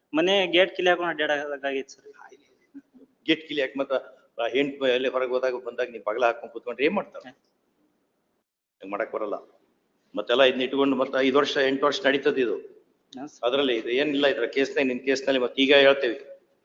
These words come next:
Speaker 2: ನೀವು ಮತ್ತೆ ಕರ್ಕೊಂಡಂಗಿದ್ರೆ ಒಳ್ಳೇದು.
Speaker 1: ಇಲ್ಲ ಸರ್.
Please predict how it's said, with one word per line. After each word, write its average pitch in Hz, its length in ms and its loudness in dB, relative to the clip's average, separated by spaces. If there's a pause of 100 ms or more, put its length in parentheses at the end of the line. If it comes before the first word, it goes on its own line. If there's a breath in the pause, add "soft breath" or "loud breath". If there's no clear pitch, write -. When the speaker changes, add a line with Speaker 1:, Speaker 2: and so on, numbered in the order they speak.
Speaker 2:
ನೀವು 117 160 -6
ಮತ್ತೆ 110 160 -8
ಕರ್ಕೊಂಡಂಗಿದ್ರೆ 143 640 6 (1000)
ಒಳ್ಳೇದು. - 600 8 (840)
Speaker 1:
ಇಲ್ಲ 139 140 -6
ಸರ್. - 220 -14